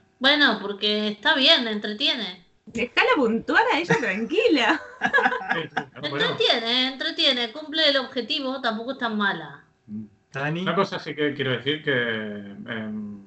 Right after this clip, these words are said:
Speaker 3: es curioso el, el músculo que está cogiendo las producciones surcoreanas, o sea, que se nota que hay producción en estas películas y la,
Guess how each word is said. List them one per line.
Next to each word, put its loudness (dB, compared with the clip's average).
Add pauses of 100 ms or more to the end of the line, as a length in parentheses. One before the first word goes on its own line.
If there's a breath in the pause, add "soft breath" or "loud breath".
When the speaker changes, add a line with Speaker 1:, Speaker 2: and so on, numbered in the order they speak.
(480)
Speaker 3:
es -18
curioso -4
el, 0
el -2
músculo 0
que 2
está -2
cogiendo 0
las -2
producciones -2
surcoreanas, 0
o 0
sea, -4
que -10
se -8
nota 2
que 4
hay 2
producción -2
en -4
estas -4
películas -2
y 0
la, -6